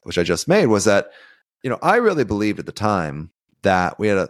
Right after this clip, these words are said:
a small window of time to execute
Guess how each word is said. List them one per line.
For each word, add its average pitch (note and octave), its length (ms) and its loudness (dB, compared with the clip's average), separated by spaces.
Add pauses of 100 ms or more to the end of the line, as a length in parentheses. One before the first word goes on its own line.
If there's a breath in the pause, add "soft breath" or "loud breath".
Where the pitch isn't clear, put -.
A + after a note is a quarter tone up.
a F#2+ 80 -10
small A#2+ 520 0
window G#2 560 -2
of - 220 -8
time D#2+ 640 0 (520 soft breath)
to G#2 300 2
execute - 680 -4